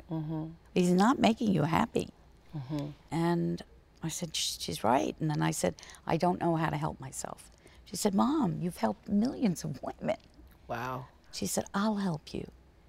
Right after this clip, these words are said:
Speaker 2: Help yourself."
Speaker 1: Wow.
Speaker 2: <sighs> I said, "I don't know, I don't know where to begin." She said, "Well, we'll begin."
Speaker 1: So you ended up on your sister's doorstep with your cat?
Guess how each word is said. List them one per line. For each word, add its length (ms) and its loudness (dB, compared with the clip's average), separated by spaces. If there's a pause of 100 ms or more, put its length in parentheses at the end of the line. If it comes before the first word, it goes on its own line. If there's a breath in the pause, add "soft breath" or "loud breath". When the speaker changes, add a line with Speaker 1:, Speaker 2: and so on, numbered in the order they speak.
(400)
Speaker 2:
Help 300 -6
yourself." 440 -10 (1500)
Speaker 1:
Wow. 440 -10
Speaker 2:
<sighs> 60 -6 (1900 loud breath)
I 40 -6
said, 180 -6
"I 80 0
don't 160 -4
know, 60 -2 (140)
I 60 4
don't 180 4
know 80 6
where 160 4
to 60 4
begin." 540 -4 (520 soft breath)
She 120 -14
said, 180 -2
"Well, 160 0 (220)
we'll 120 0
begin." 420 -2 (920)
Speaker 1:
So 180 -2
you 180 2
ended 200 0
up 140 -2
on 100 4
your 120 0
sister's 380 -2
doorstep 500 -2 (220)
with 140 -6
your 140 -4
cat? 460 -2